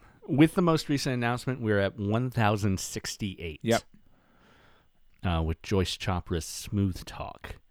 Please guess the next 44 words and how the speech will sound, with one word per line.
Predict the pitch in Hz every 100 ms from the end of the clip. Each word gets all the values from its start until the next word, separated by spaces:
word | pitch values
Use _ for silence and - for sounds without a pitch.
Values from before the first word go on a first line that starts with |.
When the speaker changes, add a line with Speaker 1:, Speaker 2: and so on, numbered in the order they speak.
| _ -
Speaker 2:
So, | - 226
like, | 220 196 151
Speaker 1:
Uh, | 76 -
Speaker 2:
I |
mean, | 190 180 - _
cool | - 139 214
news | 180 104 95
is | 101 98 95 -
one | 113 147 156
thousand | 147 143 123 113
fifty-four | - 139 117 104 135 147
is | 107
Parasite, | 135 151 - 101 95
so | 107 101 - - - -
in | 127 131
eight | 123 -
years | 123 139 117
I'll | 101
finally | 117 113 107
get | 98
to | 101
watch | 92 120 -
that | 76
movie. | 76 76 95 - _ - - - -
Speaker 1:
You | 127
will | 143 233
finally | 285 107 92 90
get | 87 -
to |
watch | 85 80
Speaker 2:
I, | 214
Speaker 1:
Parasite. | 240 76 85 78
Speaker 2:
I | 175
Speaker 1:
Isn't | 214
Speaker 2:
don't, | 240 113
Speaker 1:
that | 123
exciting? | 131 - - 113 131
Speaker 2:
I | 202
don't | 175 117
know | 95
why | 87 80
I |
ever, | 82 82 92 -
I, | 135